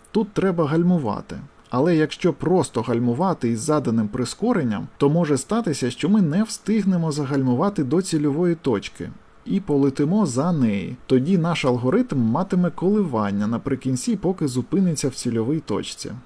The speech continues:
Щоб цього уникнути, тут ми розрахуємо нове прискорення гальмування, яке нам дозволить зупинитись саме там, де треба. Для цього вивернемо кінематичну формулу, показавши прискорення через відстань і поточну швидкість.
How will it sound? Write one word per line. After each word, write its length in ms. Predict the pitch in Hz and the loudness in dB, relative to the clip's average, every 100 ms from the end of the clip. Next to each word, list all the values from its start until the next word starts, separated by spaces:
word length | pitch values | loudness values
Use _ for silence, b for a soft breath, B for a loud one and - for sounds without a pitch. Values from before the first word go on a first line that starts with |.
| - | -20
Щоб 340 | - - 185 - | -8 -4 -4 -4
цього 320 | - 170 139 | -2 0 2
уникнути, 720 | 123 131 240 269 151 - 87 - - | 0 2 0 0 -4 -2 -6 -8 -2
тут 240 | 208 196 | 0 2
ми 160 | 156 180 | 2 2
розрахуємо 760 | 143 135 127 - 240 226 170 | 2 0 -4 -2 0 2 2
нове 420 | 131 180 185 139 104 | 0 0 2 2 0
прискорення 680 | 117 120 - 156 147 123 113 | -4 -6 -2 0 2 2 0
гальмування, 680 | 120 120 113 143 220 147 | -2 -2 -2 2 2 2
яке 320 | 110 104 175 170 | 0 -2 -2 -2
нам 260 | 139 156 | -2 -2
дозволить 560 | 123 113 113 180 156 117 | -2 -2 -2 0 0 0
зупинитись 640 | 127 - 139 214 147 123 | -2 -2 0 0 0 -4
саме 320 | - 131 123 | -4 -4 -4
там, 300 | - 214 190 | -2 0 0
де 120 | 131 | 0
треба. 480 | 165 - 95 92 - 131 - - | -4 -4 -6 -8 -12 -14 -18 -10
Для 200 | 120 160 | -2 0
цього 340 | 156 262 196 147 | 2 0 2 2
вивернемо 680 | 131 214 170 143 135 120 110 | 2 2 2 2 2 0 -2
кінематичну 840 | - 147 147 147 - 170 - 127 | -4 -4 -2 -4 -4 -4 -2 -4
формулу, 540 | - 226 240 156 120 - | -2 0 2 2 0 -2
показавши 640 | 135 127 143 175 151 - 127 | -4 -2 0 0 -2 0 -2
прискорення 840 | - 139 131 - 226 233 139 113 | 0 -2 -2 0 2 4 2 0
через 520 | - - 180 202 185 151 | 0 0 2 2 0 -2
відстань 560 | 139 120 - - 107 - | -2 -2 -4 -8 -8 -4
і 100 | 175 | -4
поточну 540 | 151 - 151 160 160 | -2 -2 -2 -2 -4
швидкість. 680 | - 113 98 - 98 - - | -4 -6 -8 -8 -14 -14 -20